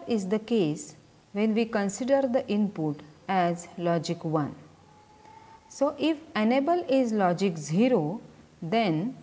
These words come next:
both transistor Q three and Q four will be off in that case, and hence you cannot determine the output, and hence we say that output is in the high impedance state.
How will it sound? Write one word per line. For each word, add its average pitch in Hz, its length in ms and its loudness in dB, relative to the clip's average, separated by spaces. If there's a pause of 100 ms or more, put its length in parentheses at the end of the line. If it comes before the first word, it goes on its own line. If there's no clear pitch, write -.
(140)
both 311 320 0
transistor 220 640 -2
Q 233 340 -2
three 262 340 -2
and 208 280 -2
Q 208 180 -2
four 226 300 2
will 190 260 0
be 175 180 -2
off 202 300 0 (100)
in 202 200 0
that 160 300 -4
case, 175 320 -4 (460)
and 185 160 -2
hence 226 440 0 (100)
you 208 160 -4
cannot 208 480 0
determine 175 520 0
the 180 180 -4
output, 175 460 -2 (420)
and 190 160 -2
hence 262 400 2
we 226 160 0
say 233 260 4
that 160 420 -2
output 185 460 -2
is 175 220 0
in 170 140 0
the 226 80 -2
high 185 340 -2
impedance 151 480 -4
state. - 400 -4